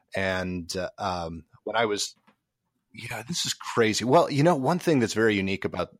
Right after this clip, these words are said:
about this woman, she actually is one of very few people that has been to both Disneyland and Disney World in the same week.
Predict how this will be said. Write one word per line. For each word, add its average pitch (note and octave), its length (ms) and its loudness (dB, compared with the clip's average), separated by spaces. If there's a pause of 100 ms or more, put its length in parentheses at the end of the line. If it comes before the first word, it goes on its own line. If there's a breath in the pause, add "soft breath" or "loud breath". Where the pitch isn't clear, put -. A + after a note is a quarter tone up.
about E2+ 240 -6
this - 180 -8
woman, F2 160 -6
she - 220 -2
actually B2 400 -2
is F#2 140 -6
one G2 160 -4
of F#2 80 -8
very G2+ 200 0
few G#2 160 -6
people B2+ 480 -4 (460 loud breath)
that G2+ 160 0
has F#2 240 -2
been G#2 300 -2
to - 180 -4
both F#2 280 0
Disneyland F#2+ 840 -2 (320 soft breath)
and A#2 240 2
Disney A2 280 0
World G2 480 0 (280)
in G#2+ 180 -2
the F#2 100 -2
same F2 580 -4 (200)
week. E2+ 400 -12